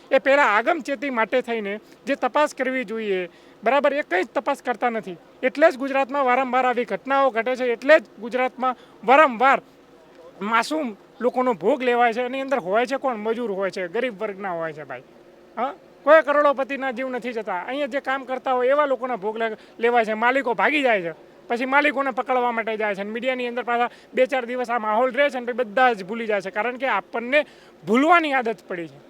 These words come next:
આપણે તંત્રને સીધો સવાલ નથી કરતા અને એટલા, એના કારણે જ આ બેફામ બની ગયા છે લોકો. અધિકારીઓ, નેતાઓ કહે છે કે ભાઈ બા-, બાબુઓ, નેતા, આજે અધિકારીઓ છે અમારું સાંભળતા નથી. તો તમે શું કરો છો? લે, આ બેઠા બેઠા જખ મરાવો છો,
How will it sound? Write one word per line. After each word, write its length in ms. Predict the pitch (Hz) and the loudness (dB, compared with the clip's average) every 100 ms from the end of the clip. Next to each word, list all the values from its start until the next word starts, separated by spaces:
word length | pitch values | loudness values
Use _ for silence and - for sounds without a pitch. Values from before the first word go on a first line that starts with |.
| - - - | -20 -14 -4
આપણે 220 | 214 277 | -2 0
તંત્રને 460 | 254 262 277 285 | -2 -2 -4 -4
સીધો 220 | 277 254 269 | -6 -4 -4
સવાલ 300 | 247 277 311 | 0 2 2
નથી 280 | 302 262 | 0 -4
કરતા 300 | 226 190 151 - - - - - - - | -4 -8 -12 -16 -20 -20 -20 -20 -18 -8
અને 160 | 226 | -2
એટલા, 180 | 254 320 | 2 4
એના 220 | 285 320 | 4 2
કારણે 460 | 320 285 285 294 311 | 2 2 2 2 0
જ 40 | - - | -2 -4
આ 140 | 226 | -2
બેફામ 460 | 226 247 262 320 311 | -2 -4 -2 -4 -2
બની 200 | 269 269 | -4 -2
ગયા 260 | 247 233 | -2 -2
છે 120 | 220 226 | -2 -4
લોકો. 360 | 220 202 262 - - - - | -4 -4 -6 -6 -20 -18 -6
અધિકારીઓ, 640 | 208 247 262 254 247 226 | -4 -2 0 0 0 -4
નેતાઓ 460 | 202 220 262 302 294 | -6 -2 2 6 4
કહે 220 | 254 277 | 4 -2
છે 120 | 262 | -2
કે 60 | 247 | -2
ભાઈ 300 | 233 254 233 - - 240 | 0 0 -2 -8 -12 0
બા-, 220 | 214 214 | 2 4
બાબુઓ, 440 | 220 247 277 247 | 2 0 2 0
નેતા, 360 | 226 254 269 247 | 0 -4 0 0
આજે 260 | 220 220 | 2 0
અધિકારીઓ 500 | 220 190 254 247 254 | -2 -4 -4 -2 -2
છે 80 | 214 | -2
અમારું 260 | 220 233 220 | -4 -4 -6
સાંભળતા 440 | 196 185 233 233 | -6 -6 -4 -4
નથી. 260 | 202 175 170 - - | -6 -10 -14 -18 -18
તો 80 | 277 | -6
તમે 200 | 247 320 | -2 -2
શું 260 | 311 330 262 | 0 -2 0
કરો 240 | 285 277 | 2 2
છો? 100 | 247 | 0
લે, 120 | 247 | -2
આ 60 | 254 | 0
બેઠા 220 | 247 262 | 0 2
બેઠા 180 | 269 277 | 0 0
જખ 200 | 196 190 | 0 -2
મરાવો 420 | 254 285 294 285 | 0 2 4 2
છો, 120 | 277 | 0